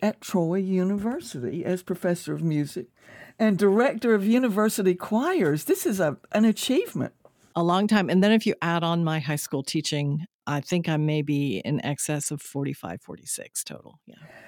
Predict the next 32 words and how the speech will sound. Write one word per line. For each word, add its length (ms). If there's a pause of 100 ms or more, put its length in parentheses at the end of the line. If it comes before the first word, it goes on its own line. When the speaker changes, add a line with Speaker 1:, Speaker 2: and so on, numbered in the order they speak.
(180)
Speaker 1:
Diane, 520
we 180
are 160
celebrating 1080
your 300
contributions 1120
to 120
music 640
and 360
to 180
Troy 460
University. 1040 (440)
Let's 240
go 240
back 380
to 180
where 720
and 320
when 380
it 320
all 260
started. 680
How 260
old 260
were 160
you? 280 (580)
Speaker 2:
I 60
was 120
seven 460
years 260
old. 240
I 60